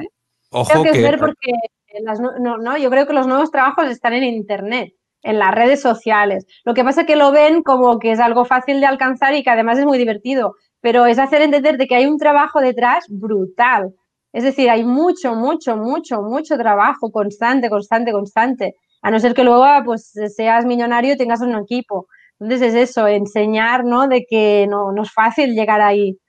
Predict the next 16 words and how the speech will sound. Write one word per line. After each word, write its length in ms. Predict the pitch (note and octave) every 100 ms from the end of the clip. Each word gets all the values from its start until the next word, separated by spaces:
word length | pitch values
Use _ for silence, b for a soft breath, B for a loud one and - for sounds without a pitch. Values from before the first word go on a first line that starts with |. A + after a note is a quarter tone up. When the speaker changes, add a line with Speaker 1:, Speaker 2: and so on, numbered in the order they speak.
| _ _
Speaker 3:
No 180 | G#3+ A3+
es 280 | C4+ C#4+ A#3+
voy 140 | A#3+
a 100 | A#3
jugar 640 | A#3+ A3+ A3+ A#3 A3 A3 A3
o 280 | G#3+ G#3
a 40 | G#3
hacer, 420 | G#3 A3+ A3 A3
a 140 | A3
subir 320 | G#3+ B3 A#3+ A3+
fotos 380 | A#3+ A#3 A3+
o 80 | A3+
vídeos 340 | A#3 A3+ A3 G3+
y 40 |
ya 100 | G#3
está. 320 | G3+ - F3+